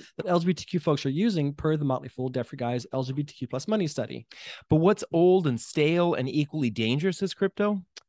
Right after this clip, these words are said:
Speaker 1: Not doing anything at all.
Speaker 2: That's right.
Speaker 1: <laughs>
Speaker 2: Just as you would take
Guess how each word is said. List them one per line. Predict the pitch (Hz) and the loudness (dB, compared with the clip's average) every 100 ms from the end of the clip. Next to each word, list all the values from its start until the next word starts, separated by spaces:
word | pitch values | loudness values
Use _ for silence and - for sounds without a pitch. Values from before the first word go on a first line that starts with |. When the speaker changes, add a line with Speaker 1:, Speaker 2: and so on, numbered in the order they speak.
| _ _ - | _ _ -14
Speaker 1:
Not | 120 127 - - | -8 -8 -8 0
doing | 143 151 | 4 6
anything | 139 127 123 139 151 | 4 4 2 2 4
at | 165 | 4
all. | 190 170 | 6 6
Speaker 2:
That's | 127 120 117 113 | 4 4 2 0
right. | 123 156 151 117 110 - - | 2 4 6 4 0 -4 -14
Speaker 1:
<laughs> | - - - | -20 -10 2
Speaker 2:
Just | 208 214 | 2 2
as | 240 185 180 | -2 -4 -2
you | 190 | 0
would | 170 147 | 0 -2
take | 120 123 | -6 -8